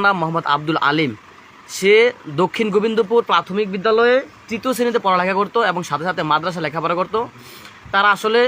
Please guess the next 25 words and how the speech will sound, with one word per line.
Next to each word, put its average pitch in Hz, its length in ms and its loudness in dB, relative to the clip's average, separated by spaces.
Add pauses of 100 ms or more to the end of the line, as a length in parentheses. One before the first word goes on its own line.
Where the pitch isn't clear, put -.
(420)
মাদ্রাসা 180 440 0
লেখাপড়া 202 380 0
করা 190 180 0
বা 190 120 2
হাফেজ 151 300 -2
হওয়ার 196 220 2
একটি 214 180 -2 (840)
টার্গেট 185 400 0
ছিল, 202 140 -2 (260)
উদ্দেশ্য 175 220 -6 (100)
ছিল। 165 100 -4 (100)
কিন্তু 202 160 -2 (140)
বর্তমানে 214 400 0
এই 208 120 0
ছেলেটির 175 360 -4
যে 185 60 0 (240)
অবস্থা, 185 320 -2 (680)
তার 180 160 2 (120)
আগের 214 280 2
ছবি 214 260 2
এবং 214 100 0 (120)
বর্তমান 208 380 -2
ছবি 202 140 -2 (100)
দেখলে 196 240 -2 (380)
যে 185 100 2